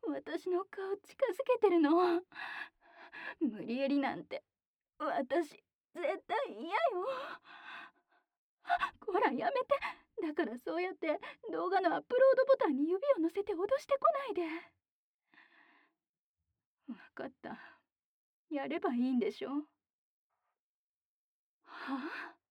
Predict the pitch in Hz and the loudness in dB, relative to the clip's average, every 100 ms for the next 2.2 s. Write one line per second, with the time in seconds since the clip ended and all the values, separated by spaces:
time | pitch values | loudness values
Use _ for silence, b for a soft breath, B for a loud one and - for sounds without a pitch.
0 | _ _ _ _ _ _ - 214 311 359 | _ _ _ _ _ _ -4 2 4 2
1 | - 214 185 180 240 233 - 247 262 240 | -4 -6 -4 -4 -4 -4 -8 -10 -6 -4
2 | 247 285 | -4 -6